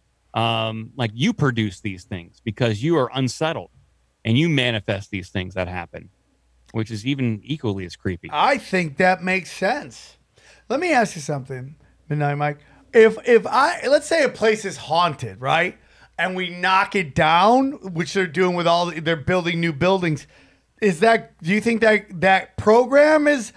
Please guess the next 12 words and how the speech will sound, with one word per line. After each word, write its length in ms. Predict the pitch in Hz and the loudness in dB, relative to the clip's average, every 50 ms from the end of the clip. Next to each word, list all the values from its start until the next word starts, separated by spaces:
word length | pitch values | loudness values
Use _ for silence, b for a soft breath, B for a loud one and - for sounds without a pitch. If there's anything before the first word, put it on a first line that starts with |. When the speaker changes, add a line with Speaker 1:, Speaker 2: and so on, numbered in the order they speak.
| b b b b - | b b b b 2
Speaker 2:
wiped 360 | 190 247 277 285 - - 285 | 4 6 6 4 4 2 2
out, 260 | 285 285 294 285 285 | 2 2 2 2 0
that 280 | 233 190 170 165 - - | 0 -2 -2 -4 0 2
ghost 380 | 208 214 233 254 262 - - | 6 6 6 6 4 2 -2
is 160 | 277 262 220 226 | -4 -4 -4 -4
released, 480 | 262 262 254 269 277 285 269 - - | -4 -4 -2 -2 -2 -2 -4 -4 -6
or 60 | 233 | -6
do 280 | 202 208 214 208 185 B B B B B _ | -4 -2 -2 -2 -2 B B B B B _
they 240 | 143 151 202 220 226 | -2 2 4 4 4
wait 520 | 208 180 170 196 196 214 233 247 220 - | 4 2 4 4 6 6 4 2 2 0
until 360 | 196 196 - - 214 214 202 196 | -4 -4 0 2 4 4 4 4
it's 200 | 156 - - | 2 -2 -8